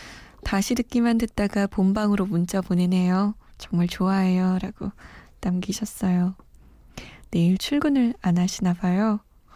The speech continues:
아, 근데 저는 이 애기 엄마 아빠들 진짜 대단한 것 같은 게 잠도 못 자고 밥도 잘 못 먹고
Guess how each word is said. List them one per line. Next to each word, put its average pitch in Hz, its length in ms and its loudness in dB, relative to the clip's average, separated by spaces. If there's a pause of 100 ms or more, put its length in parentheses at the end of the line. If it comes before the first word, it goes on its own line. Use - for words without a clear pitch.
(720)
아, 208 280 -4
근데 208 360 0 (1000)
저는 190 720 0 (220)
이 175 480 -2 (540)
애기 185 280 0
엄마 330 300 0
아빠들 180 500 -2
진짜 294 500 -2
대단한 190 400 -2
것 175 100 -2
같은 175 360 -2
게 202 340 0 (1300)
잠도 202 460 2
못 175 240 0
자고 - 340 -4 (560)
밥도 - 360 -2
잘 311 200 0
못 180 100 0
먹고 185 520 -2